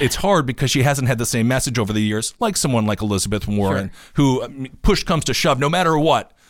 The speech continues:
Speaker 1: uh, whether you agree with the message or not, she, she gets to it.
Speaker 2: Yeah, she may be dorky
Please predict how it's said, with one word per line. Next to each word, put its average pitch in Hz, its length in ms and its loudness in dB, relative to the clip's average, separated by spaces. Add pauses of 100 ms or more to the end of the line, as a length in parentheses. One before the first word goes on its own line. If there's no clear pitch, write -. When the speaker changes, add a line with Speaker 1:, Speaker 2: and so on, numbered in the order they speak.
(400)
Speaker 1:
uh, 135 200 4
whether 160 520 0
you 139 240 2
agree 139 260 2
with 147 160 2
the 147 60 0
message 131 360 2
or 113 140 2
not, 120 380 2
she, 196 320 2
she 247 320 2
gets 151 380 -2
to 110 200 0
it. 90 80 0
Speaker 2:
Yeah, 131 80 -2
she 190 160 -8
may 190 140 0
be 165 140 -2
dorky 139 600 -6